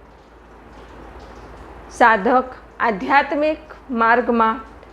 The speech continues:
પરાકાષ્ઠાએ પહોંચી શકે છે. અને જ્યારે કોઈ સાધક આધ્યાત્મિક માર્ગમાં પરાકાષ્ઠાએ પહોંચી જાય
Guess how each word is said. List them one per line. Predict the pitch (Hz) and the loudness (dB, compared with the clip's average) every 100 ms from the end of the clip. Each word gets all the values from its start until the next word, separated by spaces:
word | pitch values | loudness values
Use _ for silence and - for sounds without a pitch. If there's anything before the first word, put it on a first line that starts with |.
| - - | -20 2
પરાકાષ્ઠાએ | 240 254 302 302 269 254 - 226 262 | 6 6 4 0 -4 -4 -6 -6 -6
પહોંચી | - 190 190 254 | -4 -4 -4 -8
શકે | 262 190 - 247 | -6 -8 -4 -6
છે. | - - 233 196 - - - | -4 -4 -4 -8 -16 -20 0
અને | 269 285 359 370 - 214 185 | 2 4 4 0 -4 -8 2
જ્યારે | 240 233 262 311 | 6 6 6 2
કોઈ | 294 285 294 | 0 -2 -2
સાધક | - 226 196 226 254 285 - - - | 0 0 0 0 0 -2 -8 -20 -4
આધ્યાત્મિક | 247 190 269 269 285 320 240 208 | -2 -2 0 2 2 0 0 0
માર્ગમાં | 208 208 240 226 240 240 240 - - - - | 0 2 2 2 0 0 -2 -8 -20 -20 4
પરાકાષ્ઠાએ | 262 277 359 359 285 320 - 269 311 | 6 8 4 4 0 0 -4 -2 -2
પહોંચી | 320 214 - 277 285 | -2 -4 -2 -4 -4
જાય | 220 196 226 | -2 0 0